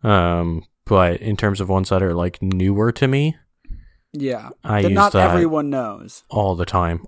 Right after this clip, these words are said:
Speaker 1: all the time.
Speaker 2: Okay. Interesting.
Speaker 1: And also c-, keyboard shortcuts to switch between tabs in browsers.
Speaker 2: Ah.
Speaker 1: Which is typically just Control Tab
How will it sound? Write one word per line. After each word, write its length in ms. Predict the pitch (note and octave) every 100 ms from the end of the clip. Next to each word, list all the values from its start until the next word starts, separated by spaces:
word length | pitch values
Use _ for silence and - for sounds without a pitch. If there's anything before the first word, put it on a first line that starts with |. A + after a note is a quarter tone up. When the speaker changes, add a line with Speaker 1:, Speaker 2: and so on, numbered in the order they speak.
| -
Speaker 1:
all 400 | G#2+ G#2+ G#2 F#2+
the 100 | E2+
time. 300 | F2 D2 -
Speaker 2:
Okay. 100 | - _ _ _ _ _ _ _ C3+
Interesting. 540 | C3 B2+ A2+ - -
Speaker 1:
And 180 | E3+ B2
also 460 | B2 B2 A#2+ G2+ G2+
c-, 100 | -
keyboard 360 | - C3+ A2 F#2
shortcuts 340 | G2+ F2 G2+
to 100 | -
switch 220 | G2 G2+ -
between 240 | G2 F#2
tabs 480 | F2 F#2 F2 F#2 - _ _ _ _ _
in 460 | G#2+ F2+ F2 F2 F2 _ _ _ _ _
browsers. 540 | G#2+ F#2 F2+ F2+ - - _ _ _ -
Speaker 2:
Ah. 760 | A#2 C#3+ F3+ A2+ G2+ F#2+ G2
Speaker 1:
Which 120 | G#2+ G2
is 120 | F#2+
typically 380 | - G#2 F#2+ G2
just 200 | F2+ -
Control 340 | G#2 - F2+
Tab 320 | E2 E2+ E2+